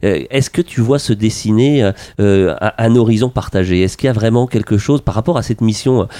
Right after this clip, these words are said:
euh, entraîner nos gén-, les, les générations, euh, contre le dé-, le dérèglement climatique ? Est-ce qu'il y a des,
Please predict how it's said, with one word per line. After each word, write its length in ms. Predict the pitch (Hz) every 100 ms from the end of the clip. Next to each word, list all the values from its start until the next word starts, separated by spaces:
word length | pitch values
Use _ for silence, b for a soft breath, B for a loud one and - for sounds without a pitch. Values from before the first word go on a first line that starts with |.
| B 90
euh, 180 | 90 -
entraîner 500 | - 135 - 131 135
nos 160 | 135 104
gén-, 180 | 110 110
les, 240 | 117 98
les 140 | 117 127
générations, 800 | 123 120 110 113 - 123 110 90 B -
euh, 100 | 95 92
contre 300 | - 131 -
le 80 | 107
dé-, 340 | 101 101 92
le 120 | 98 104
dérèglement 440 | 107 104 101 98
climatique ? 420 | 101 101 104 185
Est-ce 120 | 120
qu'il 100 | -
y 40 | 143
a 20 |
des, 200 | 113